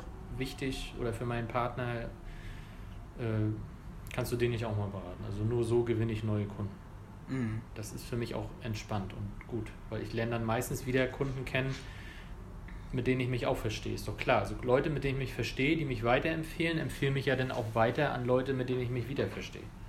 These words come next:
Speaker 2: Mhm.
Speaker 1: Und so, ich will mich eigentlich mit all meinen Kunden und Geschäftspartnern verstehen.
Speaker 2: Ja.
Speaker 1: Das ist auch ein Punkt, warum ich unternehmerisch tätig bin. Ich kann mir Kunden und Partner aussuchen.
Speaker 2: Richtig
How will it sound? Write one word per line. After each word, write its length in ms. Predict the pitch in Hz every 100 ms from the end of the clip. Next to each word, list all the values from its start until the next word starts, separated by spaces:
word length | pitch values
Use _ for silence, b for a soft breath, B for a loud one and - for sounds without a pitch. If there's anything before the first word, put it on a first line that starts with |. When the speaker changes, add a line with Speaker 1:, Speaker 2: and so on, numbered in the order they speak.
| - -
Speaker 2:
Mhm. 320 | 135 113 113 - - - -
Speaker 1:
Und 100 | 107
so, 200 | 117 -
ich 100 | - - - - 123
will 140 | 135
mich 180 | 151 143
eigentlich 220 | 143 139
mit 120 | 143
all 180 | - 147
meinen 200 | 170 156
Kunden 480 | 147 160 185 220 214
und 220 | 160 147
Geschäftspartnern 840 | 131 - 147 - - 143 139 131
verstehen. 440 | - 123 - 113 90 - - - - -
Speaker 2:
Ja. 140 | 127 117
Speaker 1:
Das 100 | 113
ist 60 |
auch 140 | 143 143
ein 100 | 147
Punkt, 320 | 147 120 104 B B B - - -
warum 220 | 117 117
ich 120 | 117
unternehmerisch 580 | 135 117 117 117 113 107
tätig 300 | - 107 98
bin. 160 | - 95
Ich 120 | -
kann 160 | 120
mir 80 | 117
Kunden 340 | 107 135 139 143
und 160 | 127
Partner 380 | - 123 117 113
aussuchen. 360 | 117 110 101 - - - - - - - - - - - - - - - - - -
Speaker 2:
Richtig 260 | 123 113